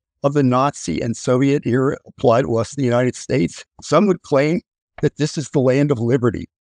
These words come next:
and that freedom reigns. Doctor Kheriaty, on the other hand, calls us to consider how much progress the police state has made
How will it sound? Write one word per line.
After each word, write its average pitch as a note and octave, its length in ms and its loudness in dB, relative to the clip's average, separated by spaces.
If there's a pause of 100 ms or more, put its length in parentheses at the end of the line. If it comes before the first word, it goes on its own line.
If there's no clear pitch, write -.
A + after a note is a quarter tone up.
(200)
and C3 160 0
that C3+ 120 0
freedom D3+ 440 0
reigns. A#2 420 -2 (160)
Doctor B2 260 -6
Kheriaty, E3 640 2
on A2+ 80 0
the A2 120 2
other G#2 140 0
hand, G2+ 340 -4 (320)
calls D#3+ 260 0
us D3 140 -2
to - 100 -12
consider C#3+ 460 0
how D3+ 160 -2
much - 320 -4
progress C#3 500 0
the - 120 -16
police D3+ 340 -2
state A2 380 -6
has - 140 -16
made A#2 360 -2